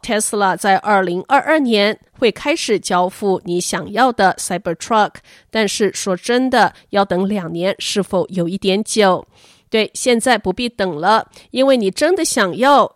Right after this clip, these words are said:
会有两个版本的 Cybertruck 将在今年的十二月要上市。当然，比起 Tesla 的 Cybertruck，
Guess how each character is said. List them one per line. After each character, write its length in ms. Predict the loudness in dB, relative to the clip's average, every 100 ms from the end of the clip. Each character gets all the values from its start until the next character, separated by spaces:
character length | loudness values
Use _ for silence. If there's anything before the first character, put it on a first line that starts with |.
| -6
会 140 | -2 0
有 120 | -2
两 420 | -2 0 0 0
个 120 | -2
版 200 | 2 0
本 200 | 2 2
的 120 | 2
Cybertruck 760 | 0 0 -2 -2 -4 0 0 0 -4
将 220 | -4 -2
在 180 | 0 -2
今 300 | -2 -4 -2
年 180 | 0 2
的 140 | 0
十 160 | 0 -4
二 200 | 0 0
月 220 | 2 0
要 160 | 0 -2
上 240 | -2 -4
市。 400 | -4 2 2 2 -2
当 180 | -2 0
然， 280 | 0 -2 -4
比 160 | -6
起 180 | -4 -6
Tesla 500 | -6 -2 -2 -2 -4
的 100 | -4
Cybertruck， 680 | -4 -4 -2 -2 -2 0 0